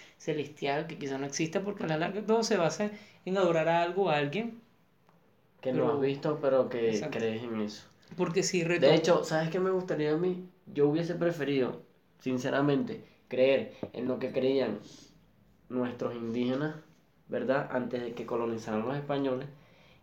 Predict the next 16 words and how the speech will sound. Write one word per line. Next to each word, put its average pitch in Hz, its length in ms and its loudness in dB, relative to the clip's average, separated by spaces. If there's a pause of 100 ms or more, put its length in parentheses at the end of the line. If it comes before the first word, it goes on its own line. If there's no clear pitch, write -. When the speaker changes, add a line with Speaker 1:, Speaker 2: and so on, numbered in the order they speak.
Speaker 2:
que 120 260 -4
era, 117 260 -2
eso 123 220 -4
sí 147 220 2
es 151 80 4
propio 156 460 4
de 135 60 6
acá 123 320 2
de 156 80 4
Latinoamérica. 123 800 -2 (480)
Lo 123 220 2
que 123 260 2
ellos 120 160 0
Speaker 1:
Los - 80 -8
Speaker 2:
creían 127 480 4
Speaker 1:
dioses. - 460 -6